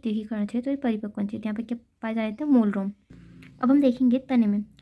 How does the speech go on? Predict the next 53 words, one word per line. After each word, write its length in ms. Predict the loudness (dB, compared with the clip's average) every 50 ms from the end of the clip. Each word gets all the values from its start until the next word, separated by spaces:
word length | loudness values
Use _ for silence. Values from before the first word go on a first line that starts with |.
| _ _ _ _ _ _
तने 180 | 2 4 4 4
में 160 | 4 4 2
भी 60 | 0
क्या 180 | -2 -2 -2 0
निकले 260 | 0 0 0 0 0
हुए 260 | 2 2 2 2 2
हैं? 120 | 2 0 -2
एक 220 | -4 -4 -4 -4
प्रकार 300 | -8 -6 -2 -2 -2 -2
से 200 | 0 0 0 2
रोम 180 | 2 2 2 2
निकले 320 | 0 -2 -2 -2 -2 0
हुए 180 | 0 0 0 0
हैं, 60 | 0
इन्हें 180 | 2 2 4
हम 60 | 2 2
क्या 160 | 2 0 0
बोलते 260 | 0 -2 -4 -4 -6
हैं? 100 | -4 -4
त्वचा 280 | -4 -6 -6 -4 -6 -4
रोम। 140 | -4 -4 -6 -8 -10 -12 -12 -12 -12 -6 -2 0 4
ये 340 | 6 6 6 6 4 2 -2 -10 -20 -20 -20 -20 -20 -20 -18 -18 -20 -20 -20 -12 -2 2
तने 200 | 4 6 6 6
में 200 | 6 4 4 4
भी 120 | 2 0
बाह्य 300 | 0 0 -2 -2 0 -2
त्वचा 240 | -2 -2 -4 -6 -6
पाई 140 | -6 -6 -6
जाती 300 | -6 -8 -8 -6 -6 -4
है। 80 | -2
ये 140 | -2 -2 -4 -4 -8 _ _ _ _ _ _ _ _ _ -4 0
बाह्य 180 | 2 2 2
त्वचा, 260 | 2 -2 -8 -6 -6
बाह्य 340 | -8 -6 -6 -4 -2 0 0
त्वचा 260 | 0 0 0 0 0
से 140 | 0 2 2
निकलते 360 | 2 2 0 -4 -4 -4 -2
हैं 120 | -2 -2 -2
रोम, 180 | -2 -2 -4 -2 0
जिसे 220 | 0 0 2 2
हम 100 | 0 0
बोलते 220 | 0 -2 -2 -4 -6
हैं 100 | -6 -6
त्वचा 260 | -6 -6 -2 -2 0
रोम, 140 | 0 0 -2 -4 -6 -14 -20 -20 _ _ -8
और 60 | -6
त्वचा 300 | -4 -4 -4 -2 0 0
रोम 160 | 2 2 2
को 100 | 2 0
हम 100 | -2 -2
क्या 140 | 0 0 0
बोलते 280 | 2 0 0 0 -2 -2
हैं? 160 | -2 -2